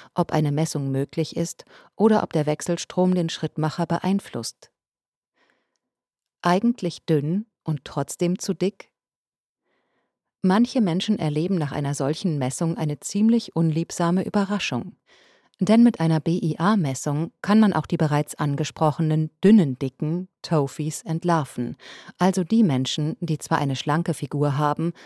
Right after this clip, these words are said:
aber zu viel Körperfett aufweisen. Besonders Frauen sind davon betroffen. Eine im Jahr zweitausendneunzehn veröffentlichte U-S-amerikanische Studie an über hundertfünfzigtausend Frauen hat gezeigt,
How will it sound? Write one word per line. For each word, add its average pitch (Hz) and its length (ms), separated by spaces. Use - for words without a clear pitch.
aber 202 260
zu 214 180
viel 226 240
Körperfett - 640
aufweisen. 127 720
Besonders 175 540
Frauen 180 360
sind 127 220
davon 131 260
betroffen. - 600
Eine 196 280
im 170 140
Jahr 185 280
zweitausendneunzehn 151 1160
veröffentlichte 170 880
U-S-amerikanische 147 1120
Studie 160 560
an 175 180
über 220 380
hundertfünfzigtausend 156 1120
Frauen 147 440
hat 156 160
gezeigt, - 600